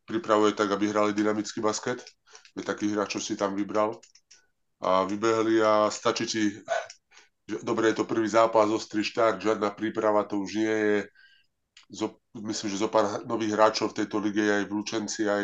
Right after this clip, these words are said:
v Prievidzi a keď netrafíš štyri, päť, šesť striel, tak, tak toto vyzeralo aj s Levicami v tomto, v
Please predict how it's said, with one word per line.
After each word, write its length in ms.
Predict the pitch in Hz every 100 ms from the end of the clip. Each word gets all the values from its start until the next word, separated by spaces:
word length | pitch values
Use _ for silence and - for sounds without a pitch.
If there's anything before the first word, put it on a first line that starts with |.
| 95
v 40 | - _
Prievidzi 640 | - 104 113 117 107 113 110
a 240 | 107 104 - - _
keď 240 | - 98 107
netrafíš 480 | 113 - 107 - -
štyri, 240 | 110 110
päť, 320 | 113 107 107
šesť 80 | 104
striel, 400 | - 110 107 110
tak, 320 | 113 101 - - - - -
tak 160 | 117 -
toto 240 | 113 113
vyzeralo 560 | 110 107 113 113 113 113
aj 160 | 110
s 0 |
Levicami 640 | 110 131 123 117 107 107 104
v 60 | -
tomto, 400 | 131 113 - - _ _
v 120 | 101